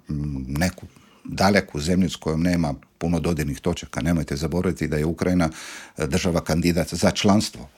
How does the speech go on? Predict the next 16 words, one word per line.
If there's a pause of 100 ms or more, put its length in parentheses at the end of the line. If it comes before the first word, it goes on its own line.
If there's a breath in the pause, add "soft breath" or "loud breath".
u
Europskoj
uniji. (360 loud breath)
I
Ukrajinci, (120)
to
je
moje
mišljenje,
ali
nadam
se
ne
samo
moje,
e,